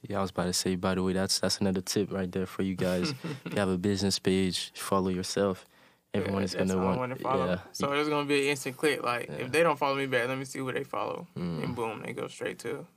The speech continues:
Speaker 2: whoever runs their page.
Speaker 1: Mm. Well, there you go, guys. Even on the way out, Fields is giving y'all free gems, so make sure you go follow him. Uh, you got any, you got any releases we can look out for in the
Speaker 2: Yeah, they c-, in November. I don't have a date for sure yet.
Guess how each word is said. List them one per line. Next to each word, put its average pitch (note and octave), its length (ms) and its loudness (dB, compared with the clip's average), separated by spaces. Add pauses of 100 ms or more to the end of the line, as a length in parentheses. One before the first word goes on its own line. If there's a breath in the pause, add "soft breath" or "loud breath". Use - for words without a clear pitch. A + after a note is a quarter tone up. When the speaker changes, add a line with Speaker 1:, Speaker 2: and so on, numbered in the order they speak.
(120)
Speaker 2:
whoever C3+ 320 -2
runs C#3 240 -6
their - 140 -8
page. - 420 -8 (160)
Speaker 1:
Mm. D#2 280 -4 (1000 loud breath)
Well, - 80 -4
there F#2+ 140 2
you G2 140 0
go, G#2 200 2
guys. G2 260 0
Even G2+ 200 0
on G2+ 140 2
the F#2 100 4
way F#2+ 200 6
out, A2 280 6
Fields F#2+ 300 0
is - 40 -4
giving F#2+ 320 2
y'all F#2+ 160 0
free F#2+ 300 0
gems, F#2 400 2
so F2+ 240 2
make F#2+ 180 2
sure G2+ 160 -2
you F#2+ 80 -2
go F#2 140 -2
follow G#2 380 4
him. G#2+ 180 4 (520 loud breath)
Uh, F2+ 240 2
you - 60 -2
got G2 120 2
any, G2 320 2
you G#2 120 0
got A2 160 4
any A2+ 160 4
releases A2+ 560 2
we A2+ 60 -2
can A2 240 2 (160)
look G#2+ 260 0
out A#2+ 160 4
for B2 320 2 (240)
in A2+ 200 -2
the - 100 -4
Speaker 2:
Yeah, B2+ 380 0
they B2 160 0 (100)
c-, - 120 -14 (120)
in C#3 260 -2
November. C3+ 540 -2
I D3+ 100 6
don't E3 140 4
have D3 200 2
a A#2+ 60 0
date C3+ 460 0
for C3+ 180 -10
sure D3 220 -4
yet. D3+ 300 0